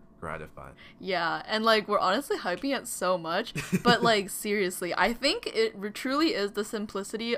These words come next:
Speaker 2: of the app itself that makes it so good. It's like, you don't actually have to navigate your way around it. And even with Google Calendars, like, the fact that it has a such low learning curve,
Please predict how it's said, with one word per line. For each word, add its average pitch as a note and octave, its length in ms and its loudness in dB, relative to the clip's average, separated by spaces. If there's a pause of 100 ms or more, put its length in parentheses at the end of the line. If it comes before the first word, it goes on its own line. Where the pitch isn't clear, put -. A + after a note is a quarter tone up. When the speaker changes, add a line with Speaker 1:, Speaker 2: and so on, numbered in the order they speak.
Speaker 2:
of F#3 320 4
the F3+ 180 -4 (500)
app F3+ 180 2
itself F3+ 580 0 (220)
that G#3+ 140 2
makes G#3 260 -2
it - 240 0
so G3 420 0
good. D#3 400 -6 (320)
It's A#3 220 0
like, A#3 300 4
you A3 160 -2
don't C4 240 4
actually G#3+ 300 0
have A3+ 200 -4
to F#3+ 440 0
navigate F#3+ 480 2 (120)
your F#3+ 140 -2
way F3+ 160 -2
around E3 320 -4
it. F3+ 200 -2 (200)
And A3 140 -4
even D4+ 220 0
with E4+ 140 -2
Google G3+ 200 0
Calendars, D#3+ 520 -6
like, G3 180 0 (300)
the G#3 80 -4
fact G#3 280 2
that C4+ 240 0
it G#3 240 -2
has G#3 200 -2
a F#3 60 -8
such - 420 -4 (180)
low F3+ 320 0
learning F3 440 -4
curve, A#3+ 320 0